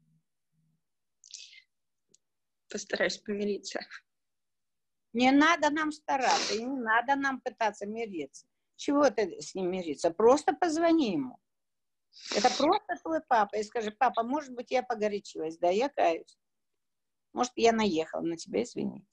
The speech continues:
Speaker 2: Я каюсь». Ну, у меня сейчас к тебе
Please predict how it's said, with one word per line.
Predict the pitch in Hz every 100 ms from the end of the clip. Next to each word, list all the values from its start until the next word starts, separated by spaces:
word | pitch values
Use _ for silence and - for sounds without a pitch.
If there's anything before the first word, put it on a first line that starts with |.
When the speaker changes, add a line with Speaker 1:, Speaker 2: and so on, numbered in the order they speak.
| _ _ _
Speaker 2:
Я | - 208
каюсь». | - - - _ _ _ _ - - - - - - - - - _
Ну, | 302
у |
меня | 269 247
сейчас | 240 - 214 208
к | -
тебе | 208 202